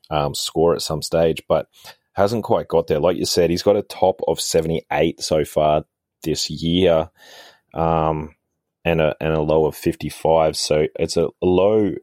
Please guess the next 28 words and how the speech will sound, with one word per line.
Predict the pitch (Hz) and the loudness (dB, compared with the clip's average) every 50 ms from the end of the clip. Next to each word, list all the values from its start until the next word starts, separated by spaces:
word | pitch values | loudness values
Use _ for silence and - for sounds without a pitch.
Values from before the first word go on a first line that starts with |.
| - | -4
um, | 76 78 76 76 73 71 57 60 69 69 | -2 -2 0 0 -2 -4 -6 -10 -12 -4
variation | - 78 76 76 78 76 71 73 73 78 85 - - - 85 78 73 71 | 0 2 2 4 2 2 2 2 2 2 2 0 -2 -4 -2 -4 -4 -4
between | - - - - 78 73 | -6 -8 -6 -6 -6 -6
his | 73 - - | -4 -6 -6
scores. | - - - - - 73 78 82 78 71 71 71 - - - _ _ _ - - - - - - - - - - _ _ _ _ _ - | -8 -10 -10 -6 -2 0 0 2 2 0 0 -2 -4 -8 -14 _ _ _ -20 -20 -20 -20 -20 -20 -20 -20 -20 -20 _ _ _ _ _ 0
But | 90 90 - - | 0 0 0 0
yeah, | 85 92 92 98 104 92 | -2 2 4 4 4 2
just, | - 95 101 101 - - - - _ _ _ _ - - - _ - _ _ _ _ _ - 90 101 104 - - - - - - - | 2 0 0 0 0 -2 -4 -6 _ _ _ _ -20 -20 -20 _ -20 _ _ _ _ _ -12 -10 -10 -10 -12 -14 -20 -20 -20 -20 -8
he | - 101 101 | -4 -4 -2
seems | - - - - 110 110 117 117 110 | -2 -2 2 2 2 4 2 2 0
like | 113 107 110 | 0 0 0
a | 98 | 0
very | 82 92 87 87 92 87 | 2 2 4 4 4 2
vanilla, | 80 90 82 80 80 80 82 80 | 2 0 0 0 2 2 2 2
very | 78 82 80 78 73 | 2 2 0 0 0
safe | - - - 78 73 73 - | -2 -2 0 0 0 0 -4
kind | - - 76 69 | -6 -8 -6 -6
of | 67 - _ | -6 -10 _
play, | _ - - 80 87 95 87 73 | _ -8 -2 2 2 2 2 2
which | 67 71 76 - 82 | -2 -4 -6 -8 -8
is, | 78 - - - _ - | -10 -10 -12 -14 _ -8
it's | 85 87 - - _ _ _ | -8 -8 -8 -8 _ _ _
fantastic. | - 120 117 101 - - 87 92 - - - 73 69 | -2 -2 0 0 2 2 2 2 2 -2 -6 -6 -2
That's | 78 82 85 - | -2 -2 -2 -2
kinda | - - 107 92 85 | -2 -2 0 2 2
what | 82 80 | 2 2
I | 78 73 71 67 - - _ _ _ - - | 2 2 0 -2 -6 -14 _ _ _ -16 -10
want | 82 82 80 82 85 82 - | -2 0 0 0 0 -2 -6